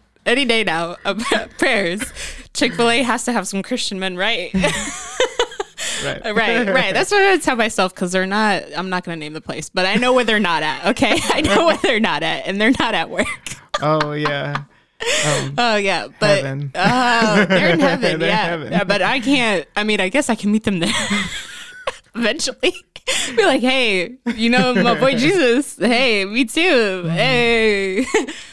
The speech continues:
Speaker 1: But so you went from Catholicism to Christianity. So what, like, w-,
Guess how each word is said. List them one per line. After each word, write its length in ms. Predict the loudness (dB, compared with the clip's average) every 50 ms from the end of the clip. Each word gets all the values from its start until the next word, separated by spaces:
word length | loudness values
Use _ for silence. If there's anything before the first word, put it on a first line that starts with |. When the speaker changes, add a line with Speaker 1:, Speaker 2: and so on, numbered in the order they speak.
| -20 -20 _ _ _
Speaker 1:
But 340 | -4 -4 -4 -4 -6 -12 -16
so 400 | -6 -2 0 2 2 2 0 -4 -8 -16 _ _ _ -18 _
you 160 | -8 -6 -4
went 260 | -2 -2 -4 -4 -6
from 420 | -6 -6 -4 -4 -6 -8 -12 -16 _
Catholicism 880 | -20 -20 _ 0 0 2 2 0 0 -2 -4 -4 -4 -4 -4 -6 -8 -10 -12 -10
to 200 | -8 -6 -6 -6
Christianity. 920 | -8 _ -10 -10 -8 -6 -6 -4 -4 -4 -4 -6 -6 -8 -8 -10 -12 -16 _ _ _ _ _ _ _ _ _
So 380 | -6 -4 -2 -2 -2 -2 -4
what, 420 | -4 -2 0 0 0 0 -2 -4 _
like, 200 | -4 -4 -4 -2
w-, 180 | -4 -10 -10 -10